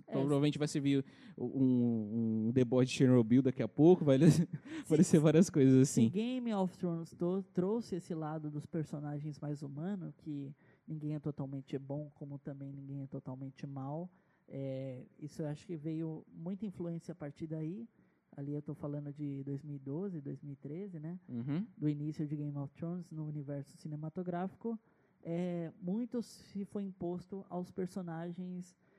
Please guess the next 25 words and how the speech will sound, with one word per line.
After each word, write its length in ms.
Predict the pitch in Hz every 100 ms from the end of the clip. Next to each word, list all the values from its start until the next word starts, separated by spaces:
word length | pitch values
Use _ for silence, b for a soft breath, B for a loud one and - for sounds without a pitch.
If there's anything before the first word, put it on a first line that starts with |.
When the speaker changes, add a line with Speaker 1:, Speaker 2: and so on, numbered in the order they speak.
| b
Speaker 1:
no, 680 | - 160 170 165 165 160 151
no 100 | 170
universo 480 | 190 208 190 190 214
de 120 | 196
filmes 460 | 214 - 214 208 185
em 100 | 190
geral. 320 | 180 190 170 196 - _ _ _
Speaker 2:
Inclusive, 720 | 156 185 175 143 180 220 170 -
o 500 | 143 143 139 135 127
The 80 | 139
Boys, 260 | 123 151
ele, 300 | 170 180 165 -
ele 360 | 123 131 135
já 240 | 131 - 131
foi 420 | - 143 160 170
um, 180 | 139 113
uma 180 | 113 117
H 160 | 117
Q 260 | 117 151 170 - _ _
publicada 480 | 160 151 - 147 151
pela 180 | 156 160
D 120 | 160
C 140 | -
Comics, 500 | - 147 120 110 -
né? 160 | 117